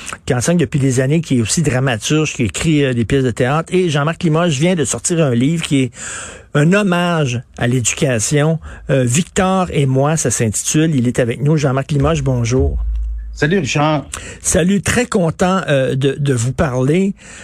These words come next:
Speaker 1: Euh, moi, euh, j'aimais mes cours de philo quand j'étais au cégep. J'aimais ça, je tripais, j'avais hâte. Et il y avait tout le temps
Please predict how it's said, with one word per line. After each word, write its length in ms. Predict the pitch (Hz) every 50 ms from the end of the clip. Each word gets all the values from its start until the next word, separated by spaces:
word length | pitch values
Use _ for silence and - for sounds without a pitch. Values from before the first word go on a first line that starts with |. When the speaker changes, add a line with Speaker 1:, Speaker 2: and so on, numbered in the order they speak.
| - - -
Speaker 1:
Euh, 260 | 147 151 151 147 139 -
moi, 380 | 160 160 170 175 196 220 254 233 - - 151
euh, 160 | 143 135 123
j'aimais 560 | - - 139 139 139 135 135 147 165 185 - -
mes 260 | 151 131 131 123 113
cours 320 | - - 160 160 160 165 147
de 120 | 127 107
philo 540 | 98 - - - 131 123 117 117 117 113 120 - - -
quand 160 | 127 113 110
j'étais 340 | 98 98 95 - - 143 135
au 180 | 120 104 98
cégep. 540 | 95 - - 107 98 98 98 110 113 107 123 117
J'aimais 460 | 113 107 117 127 123 123 127 123 113
ça, 300 | 110 - - 156 156 165
je 160 | 151 123 107
tripais, 460 | - - - - - - 160 160 170
j'avais 340 | 139 123 113 101 107 107 - -
hâte. 320 | 113 113 107 104 127 - -
Et 60 | -
il 60 | 139 143
y 60 | 160
avait 180 | 165 175 214
tout 180 | 202 - - 339
le 80 | 277 -
temps 260 | - - 247 240